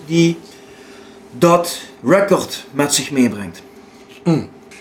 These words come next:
Speaker 2: Ja, kijk, ik kan ook mijn vraagtekens zetten bij Jeffrey van As. Alleen, ja, ik denk, we moeten die gedachte naast ons neerleggen dat wij de mogelijkheid hebben uit een, uit een vijver te vissen van T D's en trainers en spelers.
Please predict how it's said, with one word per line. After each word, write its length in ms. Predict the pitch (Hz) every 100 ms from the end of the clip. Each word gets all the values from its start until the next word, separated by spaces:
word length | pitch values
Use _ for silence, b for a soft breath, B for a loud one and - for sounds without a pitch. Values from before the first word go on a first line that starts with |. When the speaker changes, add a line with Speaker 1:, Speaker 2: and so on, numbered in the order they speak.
| -
Speaker 2:
Ja, 180 | 143
kijk, 360 | 175 185 190 160
ik 60 | -
kan 160 | 156
ook 100 | 147
mijn 120 | 160
vraagtekens 580 | 131 135 131 139 127 120
zetten 220 | 147 127
bij 100 | 127
Jeffrey 360 | 120 127 123 131
van 140 | 123
As. 300 | 123 135 - -
Alleen, 500 | 127 131 156 151 107 B B B B B
ja, 160 | 135 135
ik 160 | 135
denk, 240 | 147 175 147
we 120 | 135
moeten 200 | 165 175
die 80 | 139
gedachte 440 | 135 160 190 160
naast 260 | 151 151 139
ons 160 | 127
neerleggen 520 | 151 175 156 127 147
dat 160 | 143 127
wij 420 | 147 135 131 117 B B B 160
de 80 | 135
mogelijkheid 680 | 160 160 156 - 147 147
hebben 280 | 147 160 160
uit 180 | - 143
een, 180 | 139 135
uit 180 | 127
een 160 | 143 135
vijver 320 | 117 151 156 131
te 140 | 139
vissen 540 | 120 156 156 135 120
van 160 | 113 143
T 20 |
D's 480 | - 127 143 147 151
en 100 | 131
trainers 520 | - 156 139 147 135
en 60 | 123
spelers. 600 | - - 165 156 139 -